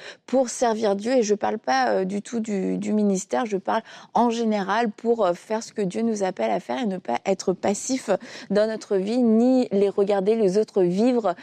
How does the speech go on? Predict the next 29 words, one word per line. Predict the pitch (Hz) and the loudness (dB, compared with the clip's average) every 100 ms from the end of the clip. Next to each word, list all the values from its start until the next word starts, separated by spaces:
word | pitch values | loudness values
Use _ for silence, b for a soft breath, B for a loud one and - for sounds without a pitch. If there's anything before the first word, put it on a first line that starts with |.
| B - | B -2
leur | 190 185 | 0 0
propre | - 208 - 190 | -4 -6 0 0
vie | 185 226 254 | 2 -2 0
et | - 202 | 2 2
leurs | 196 185 | 2 0
rêves, | 202 233 233 | 0 0 2
et | 220 | 0
que, | 170 190 | 0 -2
bah, | 180 175 | 0 -2
peut-être | 196 196 208 | -2 -2 -2
que | - | 0
nous, | 196 202 | 0 2
on | 226 196 | 0 -2
doit | 180 190 | 0 0
juste | 185 214 | 0 -4
participer | 202 190 - 190 - 220 | -6 -6 -8 -8 -2 0
aux | 190 | 2
rêves | 196 208 | 0 0
des | 190 175 | 0 2
autres. | 196 262 190 B B B 208 | 0 0 -4 B B B 0
Non, | 233 262 | 2 2
Dieu | 202 285 | 0 -2
a | 254 | -2
placé | - 196 196 226 247 | 0 -2 0 0 0
en | 208 | -2
chacun | 180 214 214 226 | -4 -6 -4 -2
de | 208 190 | 0 2
nous, | 208 262 B B - | 2 0 B B -2
euh, | 185 | 0